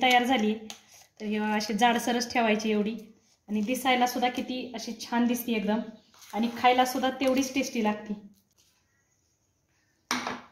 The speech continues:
तर ही बघा, मस्त अशी चटणी तयार झाली. आणि ही चटणी कशी वाटली ती पण मला कमेंटमध्ये नक्की सांगा. तर कवट घालून नक्की अशी ट्राय करून बघा एक वेळेस, खूप छान लागते खायला.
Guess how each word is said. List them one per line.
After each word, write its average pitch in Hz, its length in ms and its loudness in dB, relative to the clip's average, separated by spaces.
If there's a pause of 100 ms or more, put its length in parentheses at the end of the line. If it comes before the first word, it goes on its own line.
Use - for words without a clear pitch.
(920)
तर 254 80 -6
ही 262 220 -2
बघा, 226 200 2
मस्त 240 400 0
अशी 254 440 -2 (500)
चटणी 247 320 -2
तयार 254 220 6
झाली. 226 280 0 (760)
आणि 226 480 0
ही 233 80 2
चटणी 262 280 2
कशी 262 220 4
वाटली 247 340 6
ती 254 140 -2
पण 247 180 0
मला 233 140 4
कमेंटमध्ये 233 500 6
नक्की 240 260 2
सांगा. 226 320 4 (1160)
तर 240 80 -2
कवट 294 320 8
घालून 269 300 8
नक्की 269 240 4
अशी 269 160 4
ट्राय 254 180 6
करून 240 240 4
बघा 226 180 6
एक 220 220 4
वेळेस, 220 320 -4
खूप - 280 -14
छान 247 140 2
लागते 240 260 2
खायला. 220 300 4